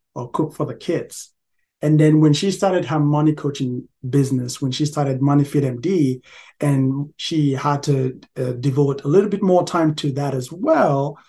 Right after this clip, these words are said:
I started picking up cooking. And I, I struggled with that because I, it, it was actually shocking because it came out at me as, "Oh, wow, where is Latifah? She should be the one cooking right now.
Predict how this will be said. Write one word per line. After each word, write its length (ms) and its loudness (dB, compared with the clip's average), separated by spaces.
I 220 4
started 340 0
picking 260 0
up 220 -2
cooking. 380 -6
And 380 4
I, 200 -2
I 120 -2
struggled 380 0
with 160 -2
that 160 -12
because 280 0
I, 200 4
it, 180 -4
it 80 4
was 140 4
actually 300 4
shocking 320 0
because 240 -2
it 80 -4
came 240 -2
out 160 2
at 160 -4
me 160 -2
as, 300 -8
"Oh, 120 0
wow, 500 2
where 280 0
is 100 0
Latifah? 460 -2
She 100 -6
should 220 -6
be 120 0
the 120 -2
one 260 0
cooking 380 4
right 240 0
now. 260 -8